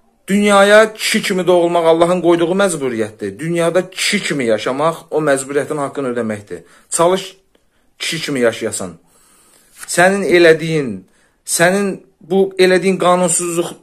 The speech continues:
nəticəsində bu qədər adam narazı düşüb. Buradan üzümü tuturam yenə də Kamran müəllimə, buradan üzümü tuturam Fəxri müəllimə. Fəxri müəllim, Kamran müəllim,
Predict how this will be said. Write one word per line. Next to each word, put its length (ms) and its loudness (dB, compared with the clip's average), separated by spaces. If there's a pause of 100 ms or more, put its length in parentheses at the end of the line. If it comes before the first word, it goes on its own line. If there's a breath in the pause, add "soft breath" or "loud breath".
(160)
nəticəsində 680 0
bu 120 0
qədər 240 6
adam 180 -2
narazı 400 4
düşüb. 300 -8 (1000 soft breath)
Buradan 280 4
üzümü 240 -2
tuturam 260 0
yenə 220 0
də 80 0
Kamran 460 2
müəllimə, 380 0
buradan 200 0
üzümü 240 -4
tuturam 240 0
Fəxri 320 2
müəllimə. 400 0
Fəxri 320 2
müəllim, 320 -2
Kamran 400 2
müəllim, 320 -2